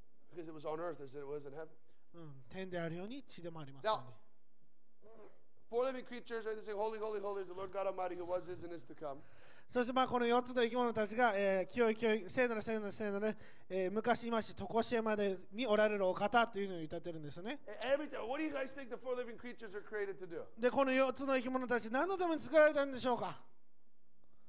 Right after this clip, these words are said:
Speaker 1: Worship.
Speaker 2: 礼拝ですよ。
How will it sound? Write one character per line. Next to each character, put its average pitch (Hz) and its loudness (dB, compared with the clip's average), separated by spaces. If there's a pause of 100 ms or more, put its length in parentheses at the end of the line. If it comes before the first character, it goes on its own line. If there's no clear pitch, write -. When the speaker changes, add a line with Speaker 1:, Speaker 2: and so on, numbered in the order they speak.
(960)
Speaker 1:
Worship. 254 4 (640)
Speaker 2:
礼 226 8
拝 294 8
で 294 4
す 240 -2
よ。 214 4